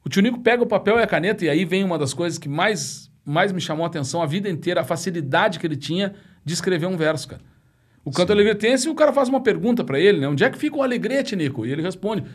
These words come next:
Speaker 1: Não me pergunte onde fica o Alegrete. Segue o
Speaker 2: Segue o
Speaker 1: rumo
Speaker 2: rumo
Speaker 1: do
Speaker 2: da
Speaker 1: e fa-,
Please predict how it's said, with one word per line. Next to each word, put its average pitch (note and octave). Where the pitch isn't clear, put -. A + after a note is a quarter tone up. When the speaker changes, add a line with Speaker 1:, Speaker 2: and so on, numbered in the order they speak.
Speaker 1:
Não C3+
me G3
pergunte A3
onde C#3
fica C3+
o B2+
Alegrete. A2
Segue G3
o A3+
Speaker 2:
Segue -
o -
Speaker 1:
rumo A#3
Speaker 2:
rumo F3+
Speaker 1:
do B2
Speaker 2:
da B2+
Speaker 1:
e D#3
fa-, E3